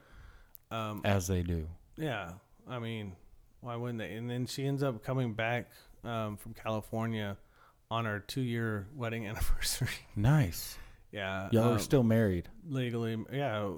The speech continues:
Speaker 1: she was only gone for a couple months, and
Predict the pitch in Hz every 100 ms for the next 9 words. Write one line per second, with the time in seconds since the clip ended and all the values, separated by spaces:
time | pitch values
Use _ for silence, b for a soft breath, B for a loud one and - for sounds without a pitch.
0 | 78 - 143 139 139 131 120 120 117 110
1 | - 104 101 98 104 107 98 - - 101
2 | 104 98 95